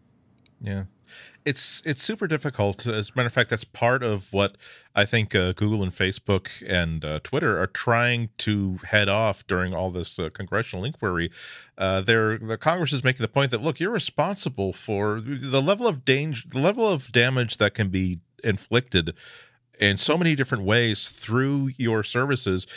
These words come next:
means that you are, you are responsible for what happens on your services.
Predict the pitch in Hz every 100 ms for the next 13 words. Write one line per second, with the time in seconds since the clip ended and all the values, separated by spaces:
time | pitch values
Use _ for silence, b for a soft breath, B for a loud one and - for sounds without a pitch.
0 | B B 113 135 131 127 113 107 107 143
1 | 151 123 120 120 131 160 147 123 - _
2 | 117 156 - 107 92 85 - 98 104 123
3 | 131 120 95 92 92 85 - 196 127 -
4 | 80